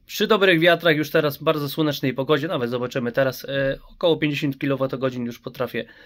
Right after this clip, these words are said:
z tych instalacji, e, wyciągnąć, ale jednak to dalej jest niestety mało. Co widać nawet tutaj, zobaczcie, po zużyciach, bo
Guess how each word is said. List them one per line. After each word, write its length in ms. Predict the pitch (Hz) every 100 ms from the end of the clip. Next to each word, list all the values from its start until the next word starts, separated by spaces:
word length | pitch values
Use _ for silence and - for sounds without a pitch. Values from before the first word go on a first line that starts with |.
| - _
z 120 | -
tych 340 | 156 143 -
instalacji, 720 | - - 147 131 127 - -
e, 80 | 135
wyciągnąć, 580 | 123 127 165 160 156 - -
ale 180 | 220 180
jednak 260 | 147 143
to 200 | - 135 - _ - - _ _ _ - _ _ -
dalej 320 | 254 214 151
jest 260 | 151 - - _
niestety 500 | 147 147 - 110 120 113 - - -
mało. 580 | 135 151 175 135 110 - _ _ -
Co 180 | 196
widać 240 | 165 139 135
nawet 260 | 120 113
tutaj, 180 | 117 127
zobaczcie, 440 | 123 123 117 - 123
po 120 | 139
zużyciach, 440 | 139 160 143 123
bo 160 | 113